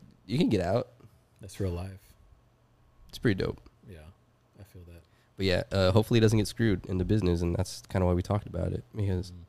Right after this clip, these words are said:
Speaker 1: he's a very talented dude on the come up
Speaker 2: Yeah.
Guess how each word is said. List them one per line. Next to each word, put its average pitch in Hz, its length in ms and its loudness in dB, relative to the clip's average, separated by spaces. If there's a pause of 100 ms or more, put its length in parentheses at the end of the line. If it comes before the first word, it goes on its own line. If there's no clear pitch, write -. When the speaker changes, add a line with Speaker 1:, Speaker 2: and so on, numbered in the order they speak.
(280)
Speaker 1:
he's 98 140 2
a 92 40 4
very 95 240 6
talented 92 460 0
dude 98 260 2 (380)
on 92 140 0
the 90 60 0
come 95 240 4
up - 140 2 (600)
Speaker 2:
Yeah. 90 140 -16